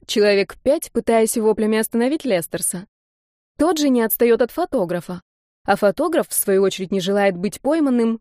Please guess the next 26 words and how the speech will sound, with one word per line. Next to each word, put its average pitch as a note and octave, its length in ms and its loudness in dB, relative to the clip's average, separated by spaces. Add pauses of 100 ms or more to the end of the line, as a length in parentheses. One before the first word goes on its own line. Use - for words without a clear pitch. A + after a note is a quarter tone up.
несётся A#3+ 500 0
со A#3+ 120 0
всех - 260 -4
ног. F3 340 -6 (800)
Мы G#3+ 160 2
преодолеваем F#3+ 720 2
этаж, D4 340 -4 (320)
скачем C#4+ 480 0
вниз G3 280 -2
по G3+ 140 -2
лестнице, G3 480 0
как - 200 -6
ненормальные G3 640 0
зайцы, A#3+ 540 -2 (120)
и A3+ 100 0
выбегаем G#3+ 500 2
на G#3+ 140 0
улицу, D4 360 -2
на A3+ 120 0
которой G#3+ 320 0
народу G#3+ 400 0
ещё G#3+ 480 -2
больше, G#3+ 320 0
чем C#4+ 220 -2
в C4+ 40 -2
здании. F3 560 -6